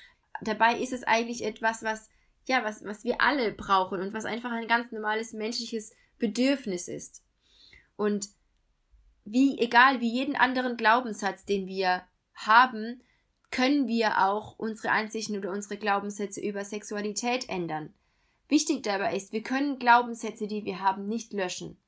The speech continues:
Das war auch so eine Erkenntnis, die ich erst vor kurzem hatte. Wir können Glaubenssätze nicht einfach löschen oder nicht einfach wegmachen, dass sie nicht mehr da sind. Das funktioniert nicht. Denn dann sagst du dir einfach nur irgendwas anderes, beziehungsweise sagst du, ich denke jetzt einfach nicht mehr so. Ich denke jetzt einfach nicht mehr, dass,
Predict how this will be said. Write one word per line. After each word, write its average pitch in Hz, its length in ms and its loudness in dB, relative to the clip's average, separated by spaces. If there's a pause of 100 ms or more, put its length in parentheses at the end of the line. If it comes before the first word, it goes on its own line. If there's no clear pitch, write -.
(240)
Das - 140 -8
war 214 180 6
auch 233 60 2
so - 80 -10
eine 202 160 -6
Erkenntnis, 208 420 -6
die 208 60 -10
ich 202 120 -6
erst 214 180 -4
vor 196 120 -12
kurzem 233 400 -2
hatte. 208 200 -4
Wir 220 120 -6
können 262 440 -4
Glaubenssätze 190 640 -2
nicht 196 200 -6
einfach 190 360 -4
löschen 185 400 -4
oder 185 160 -4
nicht 202 160 -4
einfach 202 420 -6
wegmachen, 196 520 -2
dass 190 160 -6
sie 196 60 -6
nicht 185 200 -6
mehr 185 140 -8
da 170 220 -4
sind. 170 240 -8
Das 208 120 -6
funktioniert 262 640 -2
nicht. 175 280 -8 (300)
Denn 214 80 -8
dann 220 180 0
sagst 226 300 6
du 233 60 -4
dir 226 160 6
einfach 233 280 2
nur 220 220 0
irgendwas 214 340 2
anderes, 208 560 -2 (200)
beziehungsweise 214 340 -4
sagst 220 300 2
du, 294 160 0
ich 240 140 -4
denke 240 200 0
jetzt 233 100 -2
einfach 202 260 -6
nicht 190 180 -6
mehr 170 120 -8
so. 185 120 -6
Ich 226 160 -4
denke 269 240 0
jetzt - 100 -6
einfach 233 300 -2
nicht 294 240 0
mehr, 226 220 2
dass, 208 280 -4